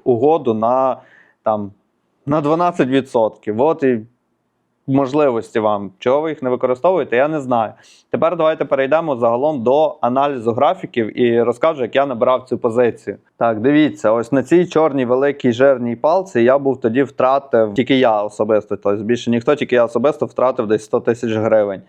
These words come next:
Через те, що я отут заходив в позицію, десь отут, от. Давайте приближу. Отут я заходив в позицію, хотів виставити стоп-лосс сюди,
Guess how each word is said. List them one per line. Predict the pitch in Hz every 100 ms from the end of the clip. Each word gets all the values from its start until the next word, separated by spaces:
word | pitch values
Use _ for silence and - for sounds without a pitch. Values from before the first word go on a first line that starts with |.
| -
Через | 120 117
те, | 139
що | 127 113
я | 113
отут | 113 - 107
заходив | 110 113 107
в | 104
позицію, | 131 160 208 - 131
десь | 123 123
отут, | 123 - 123 117 113
от. | 110 107 _ _ _ -
Давайте | 104 107 110
приближу. | - 104 104 104 101 101
Отут | 104 117 104
я | 101
заходив | 110 110 107
в |
позицію, | - 131 165 170 151 120 117 _ _
хотів | - 139 127
виставити | 127 - 113 107 113
стоп-лосс | - 117 120 123
сюди, | 123 - 123